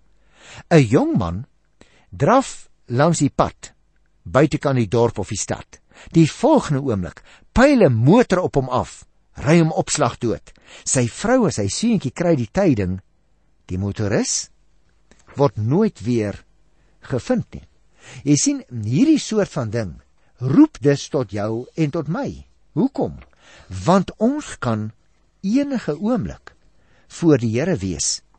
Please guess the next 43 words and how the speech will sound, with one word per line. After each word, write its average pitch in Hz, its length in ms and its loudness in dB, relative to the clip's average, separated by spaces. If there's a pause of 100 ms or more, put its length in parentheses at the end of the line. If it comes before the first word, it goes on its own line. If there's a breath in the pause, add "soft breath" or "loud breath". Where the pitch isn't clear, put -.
(500 soft breath)
as 139 160 0
gevolg 160 400 -4
van 110 160 -4
dinge 120 240 -2
wat 104 180 -2
met 101 160 -6
ons 95 140 -8
gebeur. 127 400 -4 (680)
Kan 120 180 0
ons 104 120 -4
direk 117 380 0
voor 131 140 -4
die 107 140 -2
Here 107 120 -2
staan. 98 480 -8 (720 soft breath)
Laaste 165 480 -2
voorbeeld, 120 500 -2
twee 269 220 0
bejaardes 110 800 -6 (500 soft breath)
word 123 240 -2
helder 233 320 0
oordag 143 400 0
op 104 140 -6
hulle 113 140 -4
plaas 165 340 -4
oorval 131 480 -4
en 92 100 -10
in 90 60 -12
stoele 156 320 -4
vasgemaak. 92 720 -8 (380 loud breath)
Teen 170 180 2
die 160 100 -2
tyd 285 220 2
dat 175 160 0
hulle 113 160 -2
gevind 240 320 -4
word, 95 300 -6 (440)
is - 160 -16
albei 180 380 -2
dood 127 320 -2
aan 95 160 -6
fisiese 139 500 -4
lyding 92 520 -4